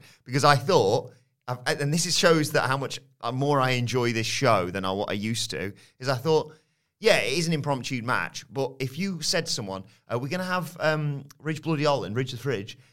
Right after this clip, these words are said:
and, uh, <laughs> Butch are gonna go out there and they're gonna cut a promo," you'd go, "Right, they're probably gonna get in a fight, so should we just al-, al-, allocate a bit of time? They're either gonna start a fight with <laughs> someone in the crowd or issue an open challenge or slag someone off or someone's gonna interrupt them." So there was, I, I weirdly did the mental gymnastics for that,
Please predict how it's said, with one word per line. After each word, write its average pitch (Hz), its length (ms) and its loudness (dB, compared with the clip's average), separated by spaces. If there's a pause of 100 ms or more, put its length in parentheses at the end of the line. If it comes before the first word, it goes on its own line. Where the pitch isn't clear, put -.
(140)
and, 123 300 -4
uh, 127 280 2
<laughs> 113 60 -12
Butch 165 260 4
are - 20 -6
gonna 110 220 -4
go 120 140 0
out 127 180 0
there 98 100 -2
and 101 80 -4
they're 113 80 -2
gonna 117 140 -2
cut 117 160 -2
a - 40 -4
promo," 110 400 0
you'd 104 200 -8
go, 104 260 0 (480)
"Right, 90 220 -6
they're 104 80 -12
probably 117 280 -8
gonna 95 160 -6
get 90 100 -6
in 87 60 -6
a 87 40 -8
fight, 107 420 -4
so 107 140 -4
should 123 140 -6
we 120 40 -4
just 113 180 -6
al-, 120 200 -4
al-, 117 120 2
allocate 123 380 0
a 104 60 -2
bit 110 100 -2
of 117 80 -6
time? 110 180 0
They're 117 100 -2
either 123 120 -2
gonna 117 280 -4 (160)
start 165 420 4
a - 20 -12
fight 156 200 8
with 151 80 2
<laughs> - 60 2
someone 165 200 2
in 185 100 2
the 156 80 2
crowd 113 560 4 (200)
or 131 180 4
issue 165 180 2
an 156 80 2
open 156 220 0
challenge 113 400 2
or 113 160 -4
slag 143 340 0
someone 123 300 0
off 110 200 0
or 107 240 -2
someone's 107 220 -4
gonna 101 160 -4
interrupt 101 360 -6
them." 95 100 -8
So 110 160 -4
there 113 80 -2
was, 110 80 -4
I, - 140 0
I 107 200 0
weirdly 131 520 4
did 120 220 2
the 120 100 2
mental 120 320 0
gymnastics 117 600 -2
for 85 120 -10
that, 85 200 -4